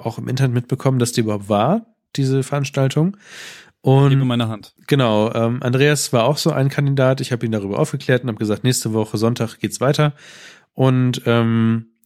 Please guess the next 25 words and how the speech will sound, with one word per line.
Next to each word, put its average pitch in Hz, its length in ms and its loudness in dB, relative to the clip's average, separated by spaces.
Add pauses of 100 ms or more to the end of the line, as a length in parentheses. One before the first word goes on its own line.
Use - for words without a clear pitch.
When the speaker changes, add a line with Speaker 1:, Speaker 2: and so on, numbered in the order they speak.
(560)
Speaker 1:
dann 139 280 0
ist 160 100 2
mir 160 100 4
noch 139 140 2
eine 131 180 2
Sache 120 220 0
aufgefallen. 113 720 -2 (420)
Und 123 140 0
zwar, 143 520 2
ich 143 120 -2
hab 143 180 -2
immer 156 240 2
nur 143 180 0
auf 123 260 -8 (180)
grauhaarige 135 760 0
Hinterköpfe 127 600 -2
geguckt. - 480 -10 (680)
Die 127 60 0
Leute, 143 240 4
die 160 80 4
das 147 140 2
veranstaltet 147 500 0
haben, 143 400 0
waren, 110 420 0
äh, 98 380 -2